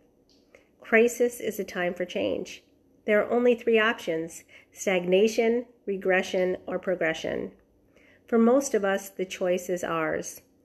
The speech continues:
We can find opportunities for growth, shrink in defeat, or stay where we are. For me, it's time to get off the roller coaster and try a new ride.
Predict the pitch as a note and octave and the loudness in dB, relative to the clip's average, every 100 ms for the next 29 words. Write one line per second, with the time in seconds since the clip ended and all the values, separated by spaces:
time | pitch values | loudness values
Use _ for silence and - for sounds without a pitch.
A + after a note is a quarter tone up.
0 | _ - G3+ A3 G#3+ G#3 G#3 A3 G3+ F3+ | _ -4 2 2 2 0 2 4 4 0
1 | F3+ - F3+ E3+ E3+ E3+ - E3+ E3+ E3+ | -2 -4 -2 0 -2 -4 -6 -2 2 2
2 | F#3 - _ _ _ - - A#3+ A#3 A3 | 0 -6 _ _ _ -6 4 4 6 2
3 | G#3 G#3 G3+ G3 - - G3 - - A3 | 2 0 -4 -4 -8 -6 -6 -6 -2 0
4 | A3+ A3+ A3 A3 A3 G#3 - - _ _ | 2 2 4 2 2 -2 -4 -8 _ _
5 | _ _ _ _ - G#3 A3+ A#3+ B3 A#3+ | _ _ _ _ -4 2 6 6 4 0
6 | - - - F#3+ G3 - F#3+ F3 F3 F3 | -8 -12 -8 -4 -2 -4 -4 -4 -4 -4
7 | E3+ E3 E3 E3 E3 - D#3+ - - F3 | -2 -4 -4 -6 -6 -6 -6 -6 -6 -6
8 | E3+ E3 E3 E3 E3 D#3 D3 D3+ F3 | -4 -2 0 2 0 0 -4 -6 -10